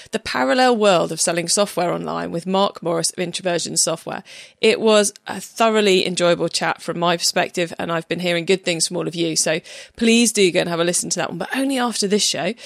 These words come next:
And if you want to join in the discussion about that, then head over to our Facebook group, which you can find via e commerce master plan dot com forward slash Facebook. Let's get on with today's show then, and, uh, I'm gonna introduce you to today's special guest. Now,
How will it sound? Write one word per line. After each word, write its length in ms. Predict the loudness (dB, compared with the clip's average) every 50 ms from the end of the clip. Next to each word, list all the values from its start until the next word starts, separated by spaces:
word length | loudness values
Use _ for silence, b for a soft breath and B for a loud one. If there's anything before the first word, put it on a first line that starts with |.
| B B B
And 80 | B -2
if 80 | 0
you 60 | 4 4
want 100 | 4 4
to 40 |
join 240 | 4 4 4 4 4
in 100 | 2 2
the 80 | 0 0
discussion 480 | 0 0 0 0 0 -2 -2 -2 -2
about 220 | 0 0 0 0 0
that, 240 | 0 -2 -2 -2 -4
then 140 | -4 -4
head 240 | -2 0 0 0 0 0
over 240 | 0 0 0 0 -2
to 220 | -4 -4 -4 -4
our 80 | -6 -6
Facebook 420 | -2 -2 0 0 0 -2 -6 -6
group, 300 | -4 -4 -4 -6 -6 _ -16 B B B B B
which 140 | B 0 0
you 80 | 0
can 160 | -2 -2 -6
find 380 | -6 -4 -2 0 0 0 -2 -2
via 260 | -4 -2 -2 -2 -2 -2
e 100 | -4 -4
commerce 340 | -4 -4 -6 -4 -2 -2 -4
master 300 | -4 -4 -6 -6 -8 -8
plan 220 | -6 -6 -6 -6 -4
dot 200 | -6 -8 -10 -12
com 280 | -14 -14 -14 -14 -14
forward 380 | -16 -14 -10 -8 -8 -4 -2 -4
slash 300 | -4 -4 -4 -6 -6 -4
Facebook. 540 | -2 -2 -2 -2 -4 -4 -6 -8 -8 -10 -16 B B B B B B B B B B
Let's 220 | 2 2 2 2
get 180 | 2 4 4 4
on 140 | 6 4
with 120 | 4 2 0
today's 360 | 0 2 2 4 4 4 2
show 260 | 0 2 2 2 2
then, 280 | 2 2 0 0 -2 -4 -2
and, 200 | 0 2 2 4
uh, 180 | 4 4 2 2
I'm 120 | 0 0
gonna 160 | 2 2 2
introduce 400 | 2 2 2 0 0 0 0 0
you 80 | 0 0
to 100 | -2 -2
today's 500 | -2 0 2 4 4 4 4 2 2 2
special 380 | 2 2 2 0 0 -2 -4
guest. 400 | -4 -4 -2 -2 -2 -2 -2 -4
Now, 260 | -2 -4 -4 -4 -4